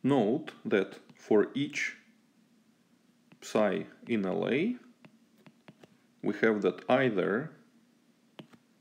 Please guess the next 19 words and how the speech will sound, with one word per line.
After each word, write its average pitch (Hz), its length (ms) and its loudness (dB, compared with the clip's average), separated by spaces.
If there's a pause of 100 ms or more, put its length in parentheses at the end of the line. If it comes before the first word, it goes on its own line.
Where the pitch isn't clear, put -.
(640)
psi 170 520 0
is 151 140 -4
in 156 180 -2
P 165 420 -4 (800)
or 113 380 2 (680)
the - 60 0
negation 104 500 2
of - 60 -6 (100)
psi 90 380 -2 (160)
is - 140 -6
in - 140 -6
P, 185 360 -2 (1160)
but - 240 0
not 131 300 2
both. - 440 2 (2750)
So 98 80 -2
this 117 200 2
is 107 100 -2
just, - 420 0